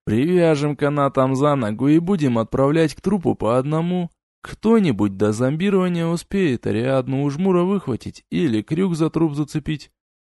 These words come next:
Короче, вымутим Ариадну. Зацени, какой дальше расклад пошел». «Ученых мы повязали и потащили с открытого места в кусты». Немой открыл глаза и посмотрел на хозяина мутным взором.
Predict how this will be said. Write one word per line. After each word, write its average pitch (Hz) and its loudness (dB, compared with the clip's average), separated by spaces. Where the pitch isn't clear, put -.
Короче, 147 2
вымутим 156 0
Ариадну. 110 -4
Зацени, 156 -2
какой 139 -2
дальше 135 -2
расклад 139 -4
пошел». 95 -8
«Ученых 196 -4
мы 190 -4
повязали 185 -4
и 127 -10
потащили 147 -4
с - -4
открытого 180 -4
места 190 -8
в 131 -8
кусты». 127 -8
Немой 123 2
открыл 131 -2
глаза 120 2
и 120 0
посмотрел 117 -4
на 123 -4
хозяина 120 -2
мутным 139 -2
взором. 110 -6